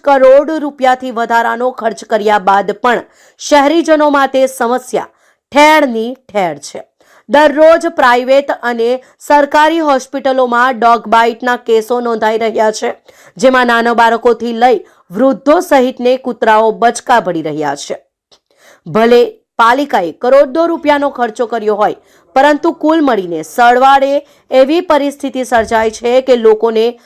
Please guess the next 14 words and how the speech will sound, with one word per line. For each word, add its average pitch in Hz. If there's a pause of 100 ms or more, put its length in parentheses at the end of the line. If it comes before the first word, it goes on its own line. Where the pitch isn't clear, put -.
(200)
રાહત 226
મળી 190
નથી. 151 (420)
શહેરીજનો 294
માટે 311
સમસ્યારૂપ 269
બની 247
ગયેલા 233
રખડતા 233
કૂતરાઓની 226
સંખ્યા 202
પણ 226 (400)
નિયંત્રણ 294
માટે 220